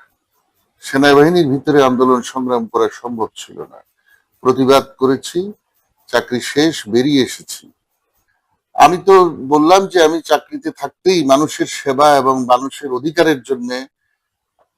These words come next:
মানুষের মানবাধিকার নিয়ে কথা বলেছি, এবং এটা আমি বলতেই পারি।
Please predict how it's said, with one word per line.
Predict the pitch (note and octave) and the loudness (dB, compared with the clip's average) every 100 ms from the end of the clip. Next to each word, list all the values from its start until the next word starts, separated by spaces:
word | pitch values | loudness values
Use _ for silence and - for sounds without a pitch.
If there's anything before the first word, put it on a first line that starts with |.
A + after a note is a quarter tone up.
| _ | _
মানুষের | G#2+ C3 C#3+ - D3 | 0 0 0 -2 0
মানবাধিকার | C3 C3+ D3 D#3 F#3 - B2+ A2 - _ | 4 4 4 2 0 0 0 0 -2 _
নিয়ে | A#2+ B2 B2 _ | -12 -10 -10 _
কথা | - A#2 | -8 -4
বলেছি, | A2+ F#2+ E2+ - - _ _ _ _ _ - _ | -4 -6 -10 -16 -18 _ _ _ _ _ -20 _
এবং | B2+ C#3+ D3+ | -2 0 0
এটা | C#3+ | 0
আমি | D3+ | -2
বলতেই | D3+ C#3+ C#3+ D#3+ D#3+ | 0 -2 -2 -2 -2
পারি। | - G2 _ _ - | -2 -10 _ _ -20